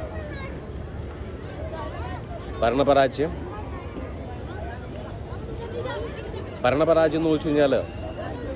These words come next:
പാർട്ടി സെക്രട്ടറി എന്നുള്ള നിലയിൽ നല്ല രീതിയിൽ പ്രവർത്തിച്ച ഒരു മുഖ്യമന്ത്രിയിൽ നിന്നും കേരള ജനതയും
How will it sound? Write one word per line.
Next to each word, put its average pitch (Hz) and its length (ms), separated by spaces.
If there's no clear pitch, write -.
പാർട്ടി 139 360
സെക്രട്ടറി 165 400
എന്നുള്ള 156 300
നിലയിൽ 151 260
നല്ല 147 260
രീതിയിൽ 160 300
പ്രവർത്തിച്ച 139 360
ഒരു 131 120
മുഖ്യമന്ത്രിയിൽ 139 560
നിന്നും 127 240
കേരള 117 240
ജനതയും 135 340